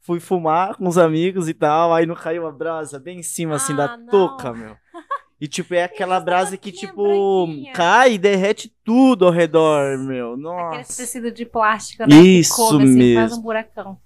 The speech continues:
Speaker 1: Buracaço ficou, que eu olhei assim, eu não, não acredito. E a touca que é o que faz o personagem,
Speaker 2: É
Speaker 1: né, meu?
Speaker 2: diferencial,
Speaker 1: Não é só a
Speaker 2: porque
Speaker 1: camisa e a, a bermuda, né? É a touquinha.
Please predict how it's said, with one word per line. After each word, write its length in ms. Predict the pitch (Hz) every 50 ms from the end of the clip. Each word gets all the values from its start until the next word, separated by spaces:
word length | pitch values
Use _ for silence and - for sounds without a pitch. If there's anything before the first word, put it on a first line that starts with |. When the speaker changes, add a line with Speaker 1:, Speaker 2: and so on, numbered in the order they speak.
| _ _
Speaker 1:
Buracaço 880 | - 113 123 127 143 - - - - - 127 127 123 123 - - -
ficou, 420 | - 120 117 - - 120 117 120 120
que 100 | 117 -
eu 40 | 131
olhei 240 | 135 127 131 135
assim, 240 | 135 131 - - 139
eu 60 | 131
não, 160 | 127 127 127 123
não 140 | 120 113
acredito. 600 | 107 - - 147 165 175 151 117 113 117 117 _ - - 165 185 _ _ -
E 140 | 185 208 214
a 100 | 226 -
touca 420 | _ - 262 262 330 311 - -
que 280 | - - - 233 220 202
é 100 | 196 202
o 60 | 196
que 160 | - - 262
faz 320 | - - 202 202 196 190
o 40 | 208
personagem, 840 | - 190 185 170 - 190 180 185 - - 196 196 208 196 180 165 180
Speaker 2:
É 40 | 180
Speaker 1:
né, 240 | 175 180 190 202 208
meu? 160 | 202 180 156 -
Speaker 2:
diferencial, 420 | - - - - 415 440 381 339
Speaker 1:
Não 60 | 202
é 60 | 240
só 100 | 339 311
a 20 | 233 208
Speaker 2:
porque 100 | 208 208
Speaker 1:
camisa 440 | 208 190 185 180 190 190 180 185 180
e 100 | 175 175
a, 60 | 170
a 320 | 165 165 160 160 156 156 151
bermuda, 600 | 147 - 151 160 156 156 156 156 151 147 139 139
né? 180 | 139 147 156
É 60 | 156 143
a 80 | 147
touquinha. 600 | 147 - 170 170 _ - 202 202 196 185 165 156